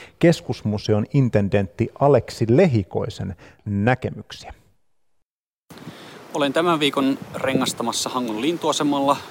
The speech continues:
Speaker 2: ja keräämässä vapaaehtoistyönä pitkäaikaista havaintosarjaa. Hangon lintuasemalla on kerätty aineistoa yli neljänkymmenen vuoden ajan ja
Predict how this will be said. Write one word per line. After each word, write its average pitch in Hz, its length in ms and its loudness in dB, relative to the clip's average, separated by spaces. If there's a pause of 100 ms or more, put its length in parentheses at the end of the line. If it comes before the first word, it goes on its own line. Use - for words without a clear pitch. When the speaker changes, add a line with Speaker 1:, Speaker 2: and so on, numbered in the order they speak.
(140)
Speaker 2:
ja 113 120 -8
keräämässä 113 540 -4
vapaaehtoistyönä 110 1040 -2 (640)
pitkäaikaista 107 640 -4
havaintosarjaa. 104 840 -2 (540)
Hangon 113 200 -2
lintuasemalla 110 480 -2
on 104 60 -4
kerätty 107 460 -4 (260)
aineistoa 110 560 -2
yli 110 100 -2
neljänkymmenen 107 500 -4
vuoden 101 200 -4
ajan 107 300 -2
ja 90 140 -4